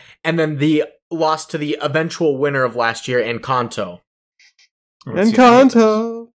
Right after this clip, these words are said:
Speaker 3: Me neither.
Speaker 1: <laughs> Uh, I've seen Encanto and Luca. I didn't expect you to see the Denmark foreign language documentary stop motion animated film, but
Speaker 2: If it's animated, there's a decent chance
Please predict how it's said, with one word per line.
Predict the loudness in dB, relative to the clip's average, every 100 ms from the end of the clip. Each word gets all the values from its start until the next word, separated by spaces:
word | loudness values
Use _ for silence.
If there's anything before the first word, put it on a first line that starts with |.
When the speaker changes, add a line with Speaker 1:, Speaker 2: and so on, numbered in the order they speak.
| _ _ _ -14 -6
Speaker 3:
Me | -2
neither. | 0 0 -2 -10
Speaker 1:
<laughs> | -20 _ _ _ _ _ _ _ _
Uh, | 0 2 2
I've | 0
seen | -2
Encanto | -4 -4 -4 -4 -2 0 0
and | -2 -2
Luca. | -2 -4 -4 -4 -6 -12 _ _ _ _ _ _ _ _ _ _
I | -4
didn't | -2 -2
expect | -4 -6 -6 -6
you |
to | -10
see | -10 -8
the | -8
Denmark | -6 -4 -4 -4 -4 -6 -10 _ _ _ _ _
foreign | -6 -2 -2 -2
language | -6 -6 -4 -6 -8 -16 -6
documentary | -4 -4 -8 -6 -6 -8 -8 -8 -10 -16 _ _
stop | -16 -6 -6 -6
motion | -8 -10 -8 -10 -10
animated | -12 -12 -10 -10 -12 -10
film, | -12 -12 -12
but | -12 -12 -14 _ _ _ -6
Speaker 2:
If | -4
it's | -2
animated, | -4 -2 -2 -4 -4
there's | -10
a | -8
decent | -8 -6 -10
chance | -10 -12 -14 -16